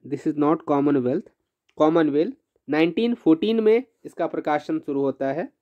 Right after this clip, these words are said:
जून नाइनटीन फ़ोर्टीन में यह एक अखबार जो पहले से प्रकाशित हो रहा था, मद्रास स्टैंडर्ड, इसे परचेज कर लेती हैं और इसका नाम बदलकर यह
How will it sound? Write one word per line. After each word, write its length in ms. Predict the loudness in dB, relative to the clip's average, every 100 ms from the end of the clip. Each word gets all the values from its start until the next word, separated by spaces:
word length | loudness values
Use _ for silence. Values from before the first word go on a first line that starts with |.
| _ _ _ _ _ -4
जून 400 | 4 6 6 0 -6 _ -4
नाइनटीन 480 | 0 0 0 -4 -2
फ़ोर्टीन 400 | 0 0 0 0
में 260 | -2 -4 -8 _ _ _ 0
यह 320 | 4 4 2 0
एक 280 | -2 0
अखबार 680 | 0 0 0 -2 4 4 4
जो 120 | 0
पहले 320 | -4 -2 -2 -2
से 120 | -6
प्रकाशित 560 | -8 -6 -6 -6 -6
हो 100 | -4
रहा 160 | -2 -2
था, 280 | -4 -10 -8
मद्रास 480 | -6 0 2 2 0
स्टैंडर्ड, 520 | -6 -4 -6 -4 -4 -8
इसे 220 | -12 -6 -4
परचेज 480 | -4 -2 4 4
कर 160 | 2 -2
लेती 380 | 0 -4 -6 -8
हैं 220 | -8 -10 _ _
और 140 | 0 0
इसका 280 | 0 -2 0
नाम 300 | 2 2 2
बदलकर 420 | 2 2 0 0
यह 240 | 0 -2